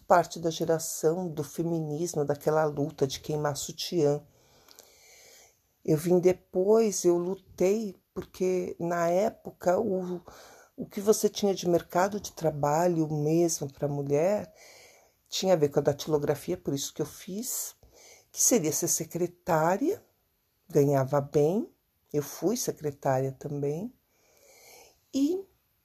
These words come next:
você ser uma professora primária, era a coisa mais natural você ser professorinha. Mas eu queria mais, por isso que eu fiz exatas.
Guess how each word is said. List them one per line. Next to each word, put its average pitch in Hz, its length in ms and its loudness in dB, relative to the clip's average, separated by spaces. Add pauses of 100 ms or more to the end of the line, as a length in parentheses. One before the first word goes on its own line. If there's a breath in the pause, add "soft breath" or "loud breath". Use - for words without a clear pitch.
(600)
você 269 280 -2
ser 269 260 2
uma 294 160 0
professora 330 680 0
primária, 285 640 2
era 175 220 4
a 190 60 -8
coisa - 280 -2
mais 220 460 0
natural 214 580 0
você 190 240 -6
ser - 160 -6
professorinha. 156 1120 -6 (1400 soft breath)
Mas 302 240 6
eu 180 100 4
queria 160 480 0
mais, 143 800 -6 (800)
por 196 160 4
isso 165 200 0
que - 80 -2
eu 220 60 4
fiz 208 240 -4
exatas. 151 880 0